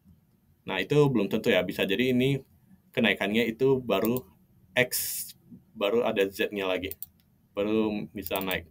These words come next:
oke? Kemungkinan kayak gitu. Itu sebenarnya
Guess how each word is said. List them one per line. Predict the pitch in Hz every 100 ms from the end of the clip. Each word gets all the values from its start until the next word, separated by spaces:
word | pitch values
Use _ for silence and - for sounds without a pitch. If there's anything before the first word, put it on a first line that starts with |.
| 95
oke? | 104 110 - - _ - - _ _ -
Kemungkinan | 117 110 131 147
kayak | 110 98
gitu. | 90 87 - _ _ _ -
Itu | 127 175 170
sebenarnya | 156 147 165 160